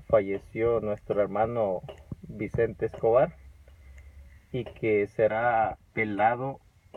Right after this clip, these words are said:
en la colonia Quesaltepec,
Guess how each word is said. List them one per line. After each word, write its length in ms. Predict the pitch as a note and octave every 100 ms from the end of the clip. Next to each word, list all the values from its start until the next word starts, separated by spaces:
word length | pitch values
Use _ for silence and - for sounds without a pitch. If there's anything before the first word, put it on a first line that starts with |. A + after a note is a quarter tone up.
| - _ _ _ _ _ _ -
en 220 | A#2 G#2+
la 80 | G#2
colonia 500 | - G2 A2 A#2 A2+
Quesaltepec, 800 | - A2 G#2 - G#2 - D3